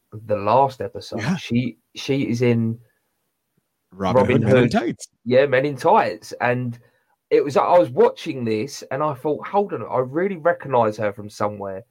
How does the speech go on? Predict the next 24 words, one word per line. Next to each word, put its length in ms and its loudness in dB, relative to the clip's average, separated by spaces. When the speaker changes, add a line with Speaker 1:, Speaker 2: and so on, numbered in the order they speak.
Speaker 1:
And 120 0
it's 100 -6
because 360 0
her 120 4
accent's 500 -2
different. 500 -10
And 120 4
I 140 6
just 240 -4
never 460 2
put 220 2
two 140 2
and 100 -2
two 180 0
together, 380 -2
but 160 0
I 160 0
finally 360 0
figured 220 -4
out 180 4
that 100 0
it 100 0
was 120 -14
her. 340 -6